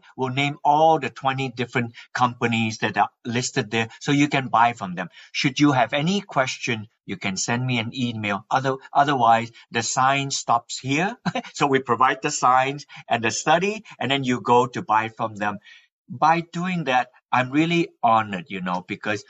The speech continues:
I discovered this plant twenty-five years ago. Great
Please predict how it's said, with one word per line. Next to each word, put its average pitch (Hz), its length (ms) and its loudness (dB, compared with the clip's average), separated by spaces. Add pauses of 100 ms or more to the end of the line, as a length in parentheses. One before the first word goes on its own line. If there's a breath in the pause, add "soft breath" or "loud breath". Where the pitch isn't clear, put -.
(220 loud breath)
I 107 100 0
discovered 139 600 -4
this 135 180 -2
plant 117 380 -4
twenty-five 107 640 0
years 98 280 -2
ago. 90 520 -6 (640)
Great 143 380 2